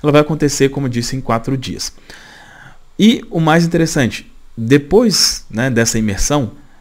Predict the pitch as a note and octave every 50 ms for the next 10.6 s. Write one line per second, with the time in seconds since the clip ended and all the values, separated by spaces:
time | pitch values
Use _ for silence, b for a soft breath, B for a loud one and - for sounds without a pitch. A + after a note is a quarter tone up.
0 | b b - A#2+ A#2+ A2+ B2 A#2+ B2 - - G2+ G2 A2 A#2 C3+ D3 D3+ D3+ C#3
1 | C3+ C#3+ D#3 F3 F3 F3+ E3+ D3+ E3 E3+ - E3 D3+ D3 - D3+ - - D#3 C3
2 | B2 B2 A2 B2 B2+ D#3 E3 C#3+ C3 D3 E3 D#3+ D3+ D#3 D#3+ D#3+ E3 - E3 D#3+
3 | D#3+ - F3 D#3 C#3+ C#3+ C#3+ C#3+ D3 C#3+ D3 C#3+ C#3 C#3+ D#3 D#3+ D3 A#2+ G#2+ G#2
4 | - - B B B B B B B B B B F3+ F3+ - F#3 F3+ F#3 E3+ D3+
5 | D3+ - E3 D3+ D#3 D3+ - C#3 - - D3 D3 E3 D#3 - - - D#3+ D#3 D#3+
6 | - D#3 C#3+ - - D#3 F3 G3+ A3 F#3+ F3 F3+ F#3 F3 C#3+ D3 C#3+ C#3+ D3 C#3+
7 | - - B2 A#2+ A#2+ - - C#3 B2+ G#2+ F#2+ F#2 - - - - - _ _ _
8 | _ - - - - G#3 C3 A#2+ B2 B2 - C3 G2 F#2+ F#2+ - - - - -
9 | - F2 F#2+ B B B B B B B B B B B - D#3+ D#3+ E3 F3+ F#3+
10 | F#3+ F#3 E3 - - - - D#3 F3 E3+ A2+